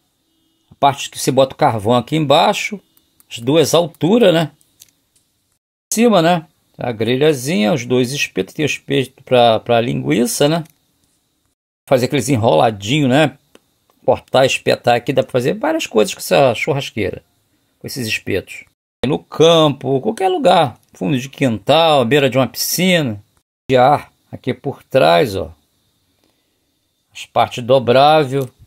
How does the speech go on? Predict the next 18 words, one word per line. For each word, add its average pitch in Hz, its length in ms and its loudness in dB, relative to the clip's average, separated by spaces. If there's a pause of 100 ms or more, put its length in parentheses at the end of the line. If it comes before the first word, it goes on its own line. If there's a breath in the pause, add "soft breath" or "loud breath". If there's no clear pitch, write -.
(760)
pezinho 151 340 0
emborrachado 147 640 0
pra 139 160 -2
não 135 80 2
marcar 135 360 0
o 127 80 2
chão, - 120 -2
de 139 120 0
repente 127 220 -6
você 135 80 -18
pode 127 220 -2
botar 123 220 -4
em 127 60 -2
cima 131 180 -8
de 117 80 -6
uma 120 120 -2
cerâmica, 127 800 0
né? 113 220 -2